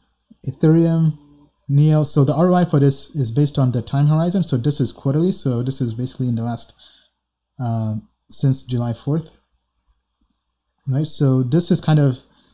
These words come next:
think of this as your blue chip safe picks, right? So they aren't like sub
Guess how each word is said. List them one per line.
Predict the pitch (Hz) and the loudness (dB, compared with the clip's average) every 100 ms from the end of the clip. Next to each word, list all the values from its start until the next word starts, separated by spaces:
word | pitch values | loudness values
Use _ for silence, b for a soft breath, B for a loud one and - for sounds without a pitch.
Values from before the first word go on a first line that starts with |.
| b b _ | b b _
think | 190 202 | 2 4
of | 180 | 4
this | 175 175 | 2 0
as | 156 139 120 | 0 0 2
your | 131 127 123 120 - - | 0 2 0 -2 -6 -10
blue | 127 123 156 | -4 2 2
chip | 160 - 135 - | 2 0 -2 -4
safe | - - - 135 131 - - _ _ _ _ - - | -14 -6 2 2 2 -4 -20 _ _ _ _ -20 -6
picks, | 156 123 - - - | -4 -4 -6 -14 -8
right? | 127 139 | -4 -4
So | - 139 131 135 | -2 0 0 -2
they | 139 120 | -6 0
aren't | 165 170 | 0 2
like | 139 123 - b b b b | 0 -2 -8 b b b b
sub | - - 151 143 135 | -16 -4 2 2 0